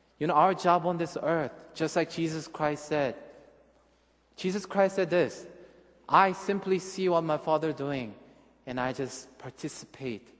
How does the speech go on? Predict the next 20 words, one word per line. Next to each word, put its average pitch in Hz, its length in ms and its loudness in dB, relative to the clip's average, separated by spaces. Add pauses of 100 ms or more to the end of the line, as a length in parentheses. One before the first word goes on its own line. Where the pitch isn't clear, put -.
(120)
in 117 160 -10
his 117 240 -14
work." 110 380 -12 (480)
What 131 220 2
we 190 160 2
need 190 200 0
to 160 120 -10
do 151 240 -2
is 120 100 -8
same 151 300 -8
thing. 139 320 -8 (300)
When 147 220 0
God 180 300 -2
moves, 160 640 -6 (960)
we 135 80 -4
just 151 200 -6
have 147 220 -8
to - 80 -10
jump 143 400 -8
in 135 220 -6